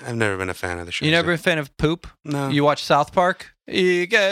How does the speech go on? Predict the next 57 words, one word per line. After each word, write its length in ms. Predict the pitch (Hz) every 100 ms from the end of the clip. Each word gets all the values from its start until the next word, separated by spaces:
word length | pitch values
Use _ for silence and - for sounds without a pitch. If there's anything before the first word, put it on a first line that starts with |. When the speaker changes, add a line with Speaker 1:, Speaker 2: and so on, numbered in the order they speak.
| 208
Speaker 2:
there's 220 | 208 -
some 140 | 185
poop 240 | - 170 -
stuff 320 | - 113 -
in 80 | 101
that. 200 | 90 -
Speaker 1:
Yeah, 180 | 156 143
I'm 80 | 190
aware, 340 | 160 220 175
and 200 | 120 117
that's 380 | 120 120 - -
m-, 300 | 139 131 131
some 200 | 135 135 127
of 40 |
my 140 | 123
least 160 | 117 127
Speaker 2:
That's 140 | 156 135
the 40 |
Speaker 1:
favorite 100 | 160
Speaker 2:
least 140 | 160 156
Speaker 1:
stuff. 100 | 147
Speaker 2:
favorite 240 | 156 147
stuff? 240 | 147 139 143 135 113 -
Speaker 1:
Yeah. 60 | - -
Speaker 2:
Actually, 260 | - 466 415
I 60 | 247
agree 260 | 160 175
with 120 | 127 104
you 180 | 98 98
in 160 | 104
the 60 | 104
South 280 | - 98 -
Park 260 | 101 95
that, 320 | 110 104 - -
that 200 | 107 -
that's 220 | 107 -
probably 240 | 120 104
my 140 | 98 98
least 180 | 98
favorite 360 | - 98 95 -
part 180 | 98 92
of 60 | 90
the 60 | 92
show. 300 | 98 95 107 _
Speaker 1:
Yeah, 80 | 120
I'm 120 | 110
much 220 | 107 -
more 120 | 113 101
a 40 |
fan 220 | - 98
of 80 | 98
the, 280 | 95 95 95
uh, 40 | 95
Speaker 2:
I'm 60 |
Speaker 1:
the 60 | 196
Speaker 2:
much 80 | 220
Speaker 1:
more 60 | -